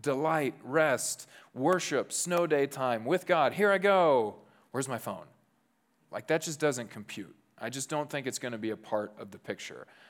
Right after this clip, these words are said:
So I just, just a word of caution. Beware of the screens, particularly on Sabbath. They can suck us in, you know? We've all seen it happen. Um, so don't be afraid to turn off your phone. And then beware of Sabbath-ish. And what I mean by that is going,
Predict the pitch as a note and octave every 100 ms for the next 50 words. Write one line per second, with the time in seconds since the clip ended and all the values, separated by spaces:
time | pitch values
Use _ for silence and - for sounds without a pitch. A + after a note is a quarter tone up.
0 | _ - A#2 A#2+ A#2 - _ - B2+ -
1 | - G#2+ A2 A#2+ B2 A#2 - G2+ F#2 -
2 | - - - A2+ D3+ D#3 C3 - - A2
3 | G2 F#2 - G2 B2 A#2 A2 G#2+ G#2 G#2
4 | G#2 E2 - A#2+ - - D#3 A#2+ - A2+
5 | C#2 - - G#2+ A2 A2+ G#2+ A#2 B2 -
6 | B2 G2+ A2 G2 - _ _ - - -
7 | - - - C#3+ C#3+ B2 G#2+ G#2+ - _
8 | _ - - A2 G2+ C3 B2 A#2 A#2+ A2
9 | - A#2 G#2+ G#2 - A2 G#2+ G#2+ B2 C#3
10 | C#3+ C#3+ D3+ C3 C#3 D#3 E3 - A#2 A2+
11 | A2 A#2 - - - A#2+ A#2 A#2 A2 -
12 | _ G2+ D#2+ - - - _ _ _ _
13 | _ _ - A#2 B2+ C3 C3 D#3+ C#3+ C3
14 | A#2+ A#2 A#2 A#2 A#2+ A#2 A2+ A2